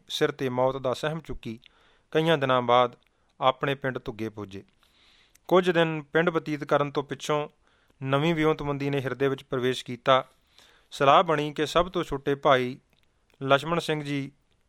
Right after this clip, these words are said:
ਬਾਬਾ ਜੀ ਪਾਸ ਕਰੇਰੂਏ ਚਲੇ ਜਾਣ ਅਤੇ ਭਾਈ ਤਾਰਾ ਸਿੰਘ ਤੇ ਭਾਈ ਠਾਕਰ ਸਿੰਘ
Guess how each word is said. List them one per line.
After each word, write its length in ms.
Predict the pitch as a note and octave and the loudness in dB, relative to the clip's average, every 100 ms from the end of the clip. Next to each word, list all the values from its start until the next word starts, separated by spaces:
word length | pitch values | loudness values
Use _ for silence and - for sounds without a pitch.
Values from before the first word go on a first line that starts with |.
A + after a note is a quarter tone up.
| _ B2+ | _ 2
ਬਾਬਾ 300 | C3 C#3+ C#3 | 4 4 2
ਜੀ 140 | C3+ | 0
ਪਾਸ 340 | C3+ B2+ B2 | 0 2 2
ਕਰੇਰੂਏ 440 | - B2+ C3 C3+ D3 | -2 -2 0 -2 -4
ਚਲੇ 240 | C#3+ C#3 | -2 0
ਜਾਣ 280 | C3+ D3 D3 - _ _ _ | 2 2 0 -8 _ _ _
ਅਤੇ 180 | C#3+ C#3+ | -4 -4
ਭਾਈ 240 | C#3 C3+ A#2+ | 0 -2 2
ਤਾਰਾ 300 | B2+ C3+ D3 | 4 4 4
ਸਿੰਘ 220 | D3+ C#3 | 0 -6
ਤੇ 120 | C#3+ | -6
ਭਾਈ 200 | C3+ B2+ | -6 -6
ਠਾਕਰ 340 | B2 B2 B2+ | -2 -2 -2
ਸਿੰਘ 320 | - B2+ B2 | -8 -8 -10